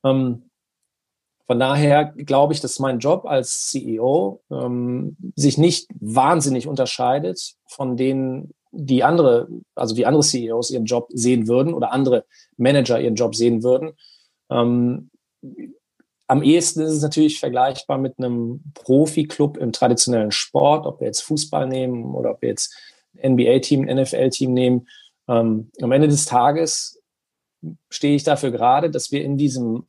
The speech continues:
Brand S K ein gutes Team haben, das die richtigen Entscheidungen fällt, vor allen Dingen auf einer sportlichen Ebene, so dass wir in der Lage sind,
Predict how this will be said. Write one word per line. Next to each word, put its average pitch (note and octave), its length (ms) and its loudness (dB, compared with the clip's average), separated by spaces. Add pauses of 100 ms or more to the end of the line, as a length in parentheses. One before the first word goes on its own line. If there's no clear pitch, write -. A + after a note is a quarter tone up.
Brand C#3 480 0 (400)
S - 280 -4
K C3 500 0
ein B2 80 -2
gutes D3+ 360 2
Team D3 360 -2
haben, D3+ 400 0 (320)
das - 220 -4
die C3 100 -2
richtigen C3 380 2
Entscheidungen B2 540 0
fällt, D3+ 520 0 (320)
vor - 220 -6
allen C3 180 4
Dingen C3 140 0
auf - 240 -4
einer A2 340 -4 (180)
sportlichen D3 880 0
Ebene, D3+ 600 0 (140)
so B2 140 -2
dass A#2 180 0
wir C3+ 100 2
in A#2+ 80 0
der A#2 80 4
Lage A#2+ 340 4
sind, C#3+ 480 -6